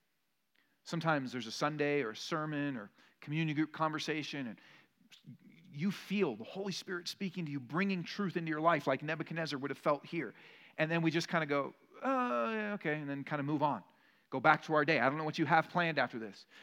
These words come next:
but you leave here and you, "Okay, gotta watch the game,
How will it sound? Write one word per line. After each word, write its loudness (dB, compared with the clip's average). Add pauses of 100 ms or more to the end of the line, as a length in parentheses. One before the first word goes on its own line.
(120)
but -6
you -2
leave 2
here 2
and -2
you, -6 (360)
"Okay, 4
gotta 4
watch 4
the -4
game, 2